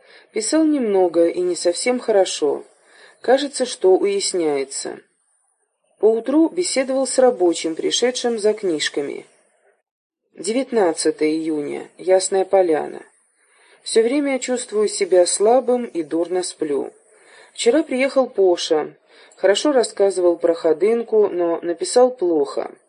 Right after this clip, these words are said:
Очень праздная, роскошная наша жизнь тяготит меня. Приехал Злинченко. Чужой.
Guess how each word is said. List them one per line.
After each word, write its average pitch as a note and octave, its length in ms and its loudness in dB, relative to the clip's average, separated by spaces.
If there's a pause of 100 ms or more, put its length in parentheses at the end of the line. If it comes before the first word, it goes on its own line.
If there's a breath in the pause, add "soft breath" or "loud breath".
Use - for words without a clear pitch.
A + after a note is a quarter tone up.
(600 soft breath)
Очень G3+ 360 2
праздная, G3+ 580 2
роскошная F3+ 600 0
наша F#3 320 0
жизнь F#3+ 360 -2
тяготит F#3+ 600 -2
меня. C3+ 420 -6 (760 soft breath)
Приехал A#3+ 640 0
Злинченко. D#3+ 1040 0 (460)
Чужой. E3 580 0